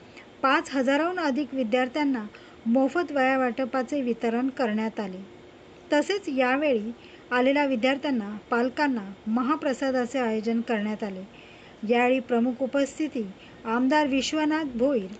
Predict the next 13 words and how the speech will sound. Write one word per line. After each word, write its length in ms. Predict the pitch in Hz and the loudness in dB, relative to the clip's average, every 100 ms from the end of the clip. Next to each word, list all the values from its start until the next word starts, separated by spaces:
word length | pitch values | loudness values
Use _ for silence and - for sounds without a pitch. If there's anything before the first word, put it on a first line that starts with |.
| - - - | -18 -20 -4
माजी 380 | 226 262 240 294 | 0 2 2 2
आमदार 300 | 302 294 311 | 2 2 2
नरेंद्र 460 | 269 240 240 240 | 2 2 2 2
पवार, 400 | 240 269 269 269 269 220 | 2 2 2 0 -2 0
जिल्हाध्यक्ष 580 | 240 240 233 233 - 262 254 - | 2 2 2 0 -2 -8 -8 -8
काँग्रेस 500 | - 233 240 294 285 | -2 0 0 0 -4
सचिन 360 | - 233 - 269 233 | -6 -6 -4 -6 -4
पोटे 380 | 262 240 - 269 208 - - - - - - | -4 -4 -4 -6 -6 -12 -20 -20 -20 -20 -4
आदी 260 | 226 226 262 | -2 2 2
मान्यवर 560 | 254 233 254 302 311 | 2 2 2 0 -2
यावेळी 500 | 311 269 226 226 262 | 0 0 2 2 0
उपस्थित 640 | 339 254 - 226 214 240 233 | -2 -6 -2 -4 -4 -6 -6
होते. 300 | 208 196 196 | -6 -10 -12